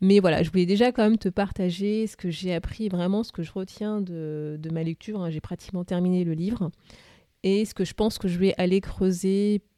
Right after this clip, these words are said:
plus par rapport à mon, euh, ma découverte, mon apprentissage autour des valeurs. L'objectif du livre, c'est de présenter la méthode The Value Factor du docteur Demartini. Et en fait, c'est de présenter en quoi les valeurs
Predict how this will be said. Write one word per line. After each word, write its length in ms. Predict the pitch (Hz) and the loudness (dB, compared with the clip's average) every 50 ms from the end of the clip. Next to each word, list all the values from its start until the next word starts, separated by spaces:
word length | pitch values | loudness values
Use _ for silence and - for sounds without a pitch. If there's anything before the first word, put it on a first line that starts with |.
| _ _ _ _ _ | _ _ _ _ _
plus 640 | - - - - 202 214 220 233 226 - - - - - | -2 0 0 2 2 2 2 0 -2 -8 -12 -14 -10 -8
par 120 | - 180 175 | -4 -2 -2
rapport 300 | 170 170 - 180 185 190 | -2 -2 0 0 0 2
à 140 | 190 175 170 | 2 2 0
mon, 340 | 170 165 165 160 165 165 | 0 0 -2 -2 -2 -2
euh, 220 | 160 160 160 156 156 | -2 -2 -2 -2 -2
ma 240 | 160 160 160 160 160 | -2 0 0 0 2
découverte, 640 | 165 180 175 - - 185 175 170 170 170 185 - | 2 2 0 0 0 0 2 4 4 2 2 0
mon 100 | 175 160 | 0 0
apprentissage 720 | 160 160 165 - - 160 156 - - - - 170 180 175 - | 0 0 -2 -2 -4 -6 -6 -8 -8 -6 -4 -2 -2 -4 -4
autour 560 | - - 170 - - - 180 180 180 185 180 - - | -6 -8 -8 -8 -8 -6 -4 -2 -2 -4 -4 -6 -6
des 160 | 160 165 160 | -4 -4 -4
valeurs. 240 | 147 - - - - _ _ _ - - - - _ _ _ _ _ _ _ _ - | -4 -4 -8 -10 -12 _ _ _ -20 -20 -20 -20 _ _ _ _ _ _ _ _ 2
L'objectif 480 | 190 226 226 226 247 226 - 269 240 | 4 4 4 4 2 2 0 0 2
du 140 | 208 208 202 | 2 2 2
livre, 360 | 190 185 202 254 294 - 160 | 2 2 0 0 0 0 -2
c'est 200 | - - - 185 | -2 -2 -4 -4
de 80 | 175 180 | 0 0
présenter 580 | - - - 220 214 220 214 208 - - 233 | 0 0 2 0 2 2 0 2 2 2 2
la 180 | 220 190 175 170 165 170 - | 2 2 2 0 -2 -4 -4
méthode 500 | - 185 185 190 - - 214 208 208 208 | -2 -2 -2 -2 -2 0 2 2 2 2
The 260 | - - 180 170 165 | 0 -4 -4 -2 -2
Value 340 | 175 170 180 185 185 190 196 | 0 0 2 0 2 0 0
Factor 560 | 202 - - 185 180 - - - 190 190 190 | -2 -2 -4 -6 -6 -6 -4 -2 -2 0 0
du 140 | 180 175 170 | -2 -2 -4
docteur 420 | 165 165 165 - - 175 175 170 - | -4 -6 -6 -6 -4 -4 -2 -4 -4
Demartini. 840 | 165 175 175 180 175 175 - - - - 175 175 185 214 247 294 - _ _ - - _ _ _ _ _ | -4 -4 -2 -2 -4 -4 -8 -6 -2 0 2 4 4 4 2 0 -4 _ _ -20 -20 _ _ _ _ _
Et 160 | - 185 220 | 2 4 4
en 80 | 226 185 | 4 4
fait, 160 | 202 240 233 | 4 2 2
c'est 120 | - 214 | 0 -4
de 80 | 175 - | -2 -2
présenter 580 | - - 208 190 196 190 185 - - 233 233 208 | 0 0 0 0 0 0 0 0 0 2 4 4
en 100 | 175 170 | 2 2
quoi 240 | - - 214 214 | 2 2 4 4
les 120 | 220 208 190 | 4 4 4
valeurs 420 | 175 175 170 175 185 202 214 - | 2 2 2 2 2 2 2 0